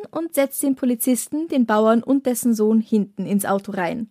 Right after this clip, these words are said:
Nach einer Weile lassen sie den Polizeiwagen stehen und nehmen einer Frau ihr Auto weg.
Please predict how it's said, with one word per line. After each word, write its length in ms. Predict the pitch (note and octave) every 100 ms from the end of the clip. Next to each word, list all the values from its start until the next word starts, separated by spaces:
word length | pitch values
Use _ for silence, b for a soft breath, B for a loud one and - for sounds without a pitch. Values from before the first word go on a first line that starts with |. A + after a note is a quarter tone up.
| _ _ _ -
Nach 200 | B3+ C4
einer 300 | C#4 C#4 A#3+
Weile 300 | A3 A#3+ C#4+
lassen 360 | C#4 C4+ C#4 B3
sie 100 | A#3+
den 160 | B3
Polizeiwagen 800 | A3+ A#3+ A#3 A3+ A#3 A3+ A3 A3+
stehen 440 | - G#3 G#3+ B3
und 260 | C4 C4+ C#4
nehmen 300 | A#3+ A#3+ A#3
einer 260 | A3 A3+ A3
Frau 340 | - G#3+ A3
ihr 200 | A#3+ A#3
Auto 280 | G3+ G3+ G3
weg. 260 | F#3 -